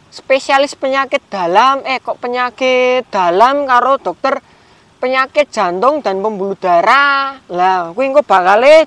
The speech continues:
di Doppler, dirungokke sik kuwi pembuluh darahne piye. Lah nembe doktere wani amputasi apa ngresiki. Lah kuwi berat kuwi lorone.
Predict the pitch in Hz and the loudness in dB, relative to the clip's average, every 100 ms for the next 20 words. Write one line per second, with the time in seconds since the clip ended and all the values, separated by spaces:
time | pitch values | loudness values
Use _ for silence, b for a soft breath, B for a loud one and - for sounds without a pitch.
0 | _ 233 294 320 b b b b - 208 | _ -2 0 0 b b b b -4 -4
1 | - 285 330 320 311 302 302 294 - - | 2 4 6 4 4 2 2 -2 -6 -12
2 | b b _ 202 220 233 233 240 269 269 | b b _ -6 -2 -2 0 -2 -2 -2
3 | - 311 302 302 285 262 294 285 262 185 | 2 4 6 4 0 -2 -2 0 -2 -4
4 | 185 196 180 180 190 240 254 247 269 269 | -6 -4 -2 -2 -4 -6 -6 -4 0 0
5 | 262 262 254 208 208 208 208 185 220 240 | 0 -2 -2 -2 -2 -4 -6 -4 -4 -4
6 | 175 - 196 240 240 b b 202 202 233 | -12 -10 -8 -8 -12 b b -10 -8 -8
7 | 208 214 214 208 214 214 233 220 233 226 | -8 -8 -8 -8 -8 -6 -6 -6 -8 -10
8 | 226 220 220 220 - 226 220 220 214 b | -10 -10 -12 -16 -14 -12 -10 -12 -14 b
9 | b b 185 196 202 285 - 196 247 277 | b b -2 -2 0 -4 -4 0 2 2
10 | 269 302 285 285 285 294 294 285 277 | -2 0 2 2 0 -2 -6 -6 -10